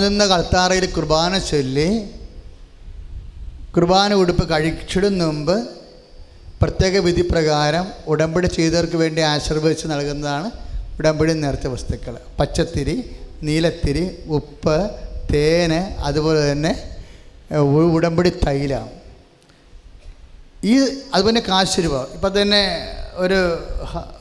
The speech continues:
രോഗി വന്നില്ല, ഹാർട്ട് രോഗി, കഴിഞ്ഞ ദിവസം സാക്ഷിയുള്ളതായിരുന്നു. അപ്പം അവൾക്ക് ഓപ്പറേഷൻ ഉണ്ട്, അതെനിക്കറിയാം. ഹാർട്ടിൻ്റെ ഓപ്പറേഷനാണ്. അപ്പോൾ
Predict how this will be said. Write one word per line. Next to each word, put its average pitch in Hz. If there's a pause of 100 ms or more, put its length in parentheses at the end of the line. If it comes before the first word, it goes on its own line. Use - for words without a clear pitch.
(200)
രോഗി 180
വന്നില്ല, 170
ഹാർട്ട് 151
രോഗി, 156
കഴിഞ്ഞ 151
ദിവസം 160
സാക്ഷിയുള്ളതായിരുന്നു. 135 (840)
അപ്പം -
അവൾക്ക് 160
ഓപ്പറേഷൻ 170 (100)
ഉണ്ട്, 156
അതെനിക്കറിയാം. 139 (1300)
ഹാർട്ടിൻ്റെ 165
ഓപ്പറേഷനാണ്. 127 (340)
അപ്പോൾ 160